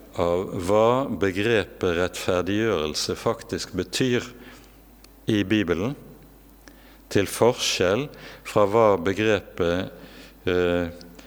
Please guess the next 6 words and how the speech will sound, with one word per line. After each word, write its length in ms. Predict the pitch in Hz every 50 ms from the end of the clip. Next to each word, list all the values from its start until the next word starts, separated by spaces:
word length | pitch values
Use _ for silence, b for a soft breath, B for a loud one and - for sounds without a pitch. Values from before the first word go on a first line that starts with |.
| B B B B B B B B B - - - - - - - - - - -
den 260 | - 107 104 98 98 95 92 120 - -
innholdsfylling 1400 | - 120 110 107 113 113 135 123 113 - 113 110 107 95 - - - - - 120 107 95 90 87 87 90 92 92 104
av 200 | - 90 87 85 85
begrepet 680 | 90 87 101 104 101 90 - - - 95 110 127 131 -
som 400 | - - - 95 90 87 92 90
lå 400 | 87 90 95 98 104 123 131